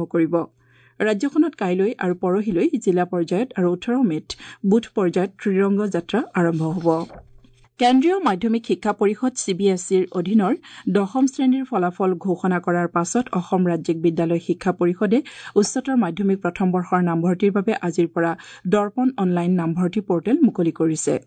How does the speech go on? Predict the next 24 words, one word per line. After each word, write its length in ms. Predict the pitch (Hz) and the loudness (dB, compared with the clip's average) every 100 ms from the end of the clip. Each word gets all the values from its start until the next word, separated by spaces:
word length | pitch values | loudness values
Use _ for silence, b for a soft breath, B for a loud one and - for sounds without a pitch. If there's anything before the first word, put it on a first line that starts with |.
| _ B B B _ | _ B B B _
সেই 120 | 247 | 0
অনুসৰি 380 | 277 285 294 302 | 2 2 2 -2
ছাত্ৰ-ছাত্ৰীসকলে 880 | 302 185 - 180 196 233 226 - 220 - 175 | -2 -4 -2 -2 -2 -2 -2 0 0 -2 -4
আজিৰে 260 | 160 185 | 0 0
পৰা 220 | 196 202 277 B B - | 0 -2 -4 B B -2
বিছ 260 | 180 262 - | 2 2 0
মে' 220 | 226 208 226 | 0 0 -2
পৰ্যন্ত 500 | - 175 196 196 196 - 190 | -2 -2 0 0 -2 -2 -2
উচ্চতৰ 420 | - 214 220 226 | -2 -2 0 0
মাধ্যমিক 460 | 214 160 190 196 196 | 0 -2 0 0 0
প্ৰথম 260 | 170 170 190 | -6 -2 0
বৰ্ষত 320 | 190 185 196 190 | 0 0 -4 -2
নামভৰ্তিৰ 500 | 175 170 185 180 220 | -2 0 -2 -2 -2
বাবে 260 | 202 170 226 - B B | -2 0 0 -2 B B
আবেদন 340 | 208 196 214 240 | -2 0 0 0
কৰিব 260 | 240 180 180 | 0 0 -2
পাৰিব। 300 | 180 170 165 156 - B B - | -2 -2 0 -4 -6 B B -4
সংশ্লিষ্ট 400 | 240 233 277 269 311 | 0 0 0 -2 -2
শিক্ষানুষ্ঠানসমূহে 920 | 247 - 202 196 220 208 196 196 202 | -2 0 -2 0 -2 0 0 0 0
তেইছ 280 | - 220 233 | 0 0 2
মে'ৰ 160 | 262 262 | 2 2
ভিতৰত 320 | 220 196 196 180 | 0 -2 -2 -2
নামভৰ্তিৰ 420 | 170 185 196 190 | -2 -2 0 0
প্ৰক্ৰিয়া 400 | 175 170 190 | 0 -2 0